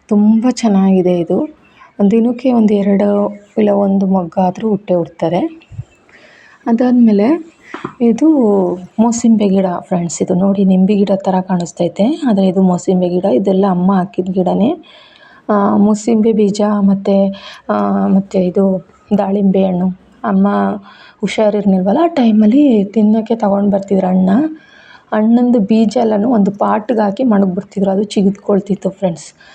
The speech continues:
ಅದ್ರದ್ದು ಅದು ಗಿಡ ಅದು. ಅದಾದ್ಮೇಲೆ ಬೇವಿನ ಸಸಿ, ಆ, ಅಲೋವೆರಾ ಎಲ್ಲ ಅಮ್ಮ ಹಾಕಿದ ಗಿಡನೇ. ಕರ್ಬೇವಿಂದು ಗಿಡ ದೊಡ್ಡ ಮರ ಆಗಿರುತ್ತಲ್ಲ ನೋಡಿ, ಅದರಲ್ಲಿ ಹಣ್ಣು ಉಡೋಕೆ ಸ್ಟಾರ್ಟ್ ಆಗಿಬಿಡುತ್ತೆ.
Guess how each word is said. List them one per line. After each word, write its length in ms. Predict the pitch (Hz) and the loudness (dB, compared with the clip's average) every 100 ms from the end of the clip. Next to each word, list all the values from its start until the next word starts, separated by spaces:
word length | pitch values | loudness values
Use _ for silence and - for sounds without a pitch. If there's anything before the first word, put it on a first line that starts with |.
| - - | -20 -10
ಅದ್ರದ್ದು 440 | 220 190 208 214 202 | -2 0 2 2 0
ಅದು 160 | 180 | 0
ಗಿಡ 220 | 220 196 190 | 0 0 0
ಅದು. 200 | 190 - - _ _ _ _ _ _ - | -2 -4 -6 _ _ _ _ _ _ -4
ಅದಾದ್ಮೇಲೆ 680 | 226 240 233 226 226 226 226 | 0 2 4 4 4 4 2
ಬೇವಿನ 420 | 196 220 220 233 | 2 2 4 2
ಸಸಿ, 540 | 233 220 196 - 208 | 2 -4 -4 0 2
ಆ, 320 | - 220 196 202 | 2 0 -2 -2
ಅಲೋವೆರಾ 800 | 196 208 214 208 208 208 202 _ _ 185 | 0 0 0 0 -2 -4 -8 _ _ -8
ಎಲ್ಲ 240 | 180 214 | -2 0
ಅಮ್ಮ 240 | 233 208 208 | 0 0 -2
ಹಾಕಿದ 320 | 202 - 196 196 | -6 -8 -10 -8
ಗಿಡನೇ. 360 | 196 185 185 190 | -6 -6 -4 -2
ಕರ್ಬೇವಿಂದು 800 | 226 196 226 240 247 240 226 208 | 0 2 0 0 -2 0 0 0
ಗಿಡ 200 | 214 220 208 | 0 0 0
ದೊಡ್ಡ 320 | 196 180 175 240 240 220 208 | 0 -2 -2 0 2 2 2
ಮರ 240 | 196 190 196 | 2 0 0
ಆಗಿರುತ್ತಲ್ಲ 600 | 202 196 196 196 185 185 | -2 -2 -2 -2 0 2
ನೋಡಿ, 200 | 185 185 | 2 2
ಅದರಲ್ಲಿ 320 | 190 196 233 | 0 0 0
ಹಣ್ಣು 360 | 202 196 214 | 2 2 2
ಉಡೋಕೆ 240 | 202 196 - | 0 -2 -8
ಸ್ಟಾರ್ಟ್ 300 | - 180 180 | -8 -6 -4
ಆಗಿಬಿಡುತ್ತೆ. 440 | 175 175 170 - | -2 0 0 -2